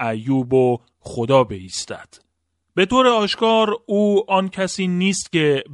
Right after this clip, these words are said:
بتواند این کار را انجام دهد. اما نیاز مهم و ضروری برای شفاعت خداوند عیسی مسیح را آشکار می‌کند.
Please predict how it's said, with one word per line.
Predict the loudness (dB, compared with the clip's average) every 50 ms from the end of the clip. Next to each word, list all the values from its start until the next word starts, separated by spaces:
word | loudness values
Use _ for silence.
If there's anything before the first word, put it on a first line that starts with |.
| -6 -2
بتواند | -2 -2 -2 -2 -4 -4 -2 0 0 0 2 0 0 -2 -4 -8
این | -10 -8 -8 -8
کار | -6 -6 -4 -4 -2
را | -2 -2 -4 -4 -4
انجام | -8 -6 -6 -6 -6 -6 -6 -6
دهد. | -8 -10 -12 -12 -12 -16 -18 _ _ -20 -20 _ _ _ _ _ _ _ 0
اما | 2 2 4 4 4 2 2 0 -2 -6
نیاز | -6 -4 -2 -2 0 2 2 2 2 0 0 -2 -4
مهم | -4 -4 -4 -6 -6 -6 -6 -6 -4
و | -4 -6
ضروری | -4 -4 -2 -2 -2 -2 -4 -4 -6 -6 -6 -8 -8 -12 _ _ _ -4
برای | 0 0 2 2 0 -2 -4 -6 -8
شفاعت | -8 -8 -10 -6 -4 -4 -4 -2 -4 -6 -8 -8 -14
خداوند | -12 -10 -8 -6 -4 -4 -2 0 2 2 4 4 2 0 -2 -4 -10 _ _ _ _ _ -8
عیسی | -8 -8 -6 -6 -4 -2 0 0 0 0 -2 -2
مسیح | -2 -2 -4 -6 -6 -8 -10 -10 -6 -2
را | 0 0 0
آشکار | 0 -2 -2 -6 -6 -6 -6 -2 2 2 2 2 2
می‌کند. | -2 -14 -14 -16 -18 -18 -18 -20 -20 -20 _ -20